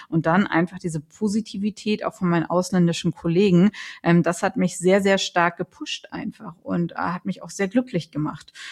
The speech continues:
Und deswegen arbeite ich jetzt auch, ähm, genauso wieder, ähm, mit viel, ähm, ausländischen Kollegen. Hab viel jetzt gerade in Bangladesch, mach viel noch mit Amerika und, und hier in, in Dubai. Da ist einfach sehr viel Positivität dran und das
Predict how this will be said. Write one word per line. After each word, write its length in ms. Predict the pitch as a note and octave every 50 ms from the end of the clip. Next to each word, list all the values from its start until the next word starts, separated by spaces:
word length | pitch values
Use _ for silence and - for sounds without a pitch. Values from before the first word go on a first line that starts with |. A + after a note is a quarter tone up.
| - - _
Und 380 | _ F3+ E3+ E3 E3+ E3+ F3+ -
deswegen 420 | - F3 E3+ - - F#3+ F3+ F3 -
arbeite 440 | - F3+ F3+ F3+ F#3 F3+ - F#3
ich 100 | F3+ F3
jetzt 260 | - F#3 E3+ - - -
auch, 320 | G3 A#3 C#4+ C#4 - _ _ _
ähm, 420 | - F3+ E3+ E3 E3 E3 E3 D#3+ _
genauso 720 | - F#3 F3 E3 D#3+ D#3 E3 F#3+ G3 F#3 F#3+ G3+ G#3 G3+ F3+
wieder, 380 | F3+ F#3 F3 G3 G3+ A3 A#3 A#3 - - - - - _
ähm, 300 | - F3+ F#3 F#3 F#3+ F#3
mit 180 | F#3 F3+ F#3 -
viel, 540 | - - G3 F#3 F3+ F3+ F#3 F#3+ F#3+ D#3 -
ähm, 220 | - F#3 F#3+ F#3+
ausländischen 640 | F#3+ - G3+ A#3+ - - E4+ E4 C#4+ - - G3 F3+
Kollegen. 640 | - - E3 D#3 D3 D3+ D3+ D3 D3 D3 D3+ D3 - _ -
Hab 160 | - F3 F3
viel 240 | - - - G3 F#3
jetzt 220 | F#3 F3+ F3 - _
gerade 240 | - F3+ F3 E3+
in 120 | E3 E3 D#3
Bangladesch, 680 | - F#3 F#3+ G3+ G3 F#3 F3+ F3 F3+ F3+ F3+ F3+ -
mach 140 | F#3 F#3 F#3
viel 200 | - - - G3+
noch 140 | F#3+ F#3 F#3
mit 140 | G3 G3 F#3+
Amerika 760 | F3 F3+ F3 E3+ E3+ E3+ E3+ F3 E3+ _ - F3+ E3+ E3 E3+ - - - - - - -
und, 420 | _ - F3+ F3 F3 F3 F3 E3+ -
und 240 | - F3 E3+ D#3+
hier 260 | - - - G3 F3+ D#3
in, 160 | D#3+ F3 E3
in 200 | - F3+ F3 E3
Dubai. 480 | E3+ E3+ _ E3+ E3 E3 E3 E3+ F3
Da 140 | E3 F3 E3+
ist 220 | - - G3 - -
einfach 440 | - F#3 F#3 G3 - - A3 G#3+
sehr 260 | - - - E3 E3+ F3
viel 200 | - - A3 F#3+
Positivität 680 | _ _ - F3 E3 F3+ F#3+ - - - F3+ E3+ F#3+ F#3+ - - - C4 C#4 C4+
dran 280 | - - - F3 E3+ E3
und 220 | - F3 E3 D#3
das 280 | E3+ E3+ F#3+ - - -